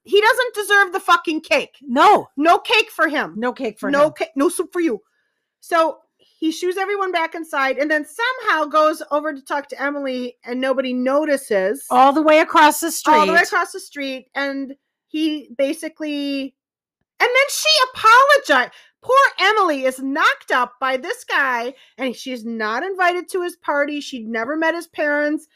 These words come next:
Speaker 1: none of that stuff. And she apologizes for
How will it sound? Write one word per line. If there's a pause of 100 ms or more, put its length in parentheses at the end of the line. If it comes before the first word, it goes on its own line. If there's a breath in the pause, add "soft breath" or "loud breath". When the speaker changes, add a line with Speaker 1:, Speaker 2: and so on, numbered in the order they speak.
(140)
Speaker 1:
none
of
that
stuff.
And
she (140)
apologizes (400)
for